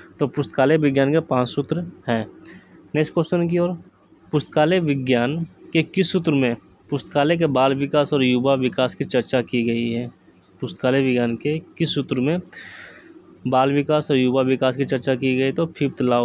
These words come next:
of, fifth law में चर्चा की गई है, पंचम सूत्र के अनुसार साधारणतः पुस्तकालय का विकास दो प्रकार के होते हैं, बाल विकास और वयस्क विकास। ओके, नेक्स्ट क्वेश्चन की ओर। Delivery of Books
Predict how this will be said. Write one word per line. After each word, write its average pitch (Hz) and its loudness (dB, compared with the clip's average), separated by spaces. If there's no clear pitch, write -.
of, 156 -2
fifth 143 -6
law 120 2
में 139 -2
चर्चा 127 0
की 123 -2
गई 117 0
है, 151 -2
पंचम 131 -2
सूत्र 151 -4
के 143 0
अनुसार 127 0
साधारणतः 123 -2
पुस्तकालय 127 -2
का 127 0
विकास 123 -2
दो 139 0
प्रकार 120 0
के 113 -8
होते 120 -4
हैं, 139 -2
बाल 117 -2
विकास 113 -4
और 175 -2
वयस्क 127 -4
विकास। 120 -6
ओके, 127 -6
नेक्स्ट 139 -2
क्वेश्चन 175 -2
की 175 0
ओर। 190 -2
Delivery 147 2
of 170 2
Books 156 -4